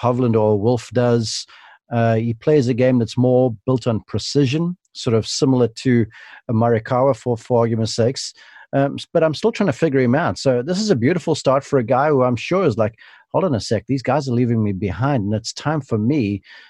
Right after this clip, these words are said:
to, to sort of make my way a little bit." He's had limited success. He's played down in Latino America. He shot some low scores down there, but yet to really put anything, um, sort of special together.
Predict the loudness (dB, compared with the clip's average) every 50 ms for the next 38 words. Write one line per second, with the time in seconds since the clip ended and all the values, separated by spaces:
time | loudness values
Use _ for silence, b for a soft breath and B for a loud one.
0 | B _ -6 -6 -6 -2 0 -2 -2 -2 -6 -4 -4 0 0 2 2 2 2 2
1 | 0 0 0 0 0 2 2 0 0 -2 -2 0 2 2 4 4 2 0 -2 -4
2 | -8 -10 -12 -16 -16 -18 -18 -18 -20 -20 -10 -6 -4 -2 0 0 -2 0 0 0
3 | 2 0 0 -2 -4 -6 -6 -8 -8 -8 -4 -2 0 0 0 -2 -6 -10 B B
4 | B B B B B -14 -14 -6 _ -2 0 0 0 0 0 2 2 0 0 -2
5 | -4 -4 -2 -2 0 2 2 2 2 0 0 2 2 0 0 0 0 2 2 2
6 | 0 -2 -6 _ -12 -4 -2 -2 -2 -2 -4 -4 -2 -2 -2 -2 -4 -4 -4 -2
7 | 0 0 0 0 0 0 0 0 -2 -2 -2 -4 -4 -6 B B B B B B
8 | B _ -8 -8 -6 -8 -6 -2 -2 -2 -2 0 0 0 2 4 4 4 2 2
9 | 2 -2 -4 -2 -4 -4 -2 0 -2 0 0 -2 -2 0 0 0 2 0 -2 -4
10 | -6 _ _ _ _ _ _ _ -2 -2 -2 -2 -4 -6 -10 -14 _ _ _ -12
11 | -4 -2 -2 -2 -2 -4 -8 _ _ _ -12 -10 -10 -8 -2 -2 -2 -2 -2 -4
12 | -6 -6 -6 -6 -6 -2 0 0 0 0 -2 -8